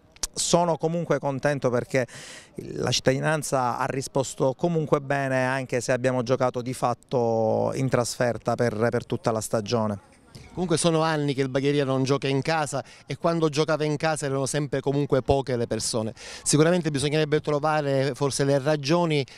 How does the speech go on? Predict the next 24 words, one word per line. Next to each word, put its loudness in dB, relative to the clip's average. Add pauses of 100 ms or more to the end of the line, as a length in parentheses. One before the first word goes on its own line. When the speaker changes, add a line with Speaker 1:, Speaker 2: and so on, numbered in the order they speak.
(140)
Speaker 2:
a -6
qualche 0
altra -2
cosa, 0
magari -2
al -2
calcio -2
in 0
salotto -2
che, -4 (260)
eh, 0
attira 2
di -4
più 2
che -2
non 0
venire 0
a -4
prendere 0
il 2
freddo 0
qui -2
allo 2
stadio. -2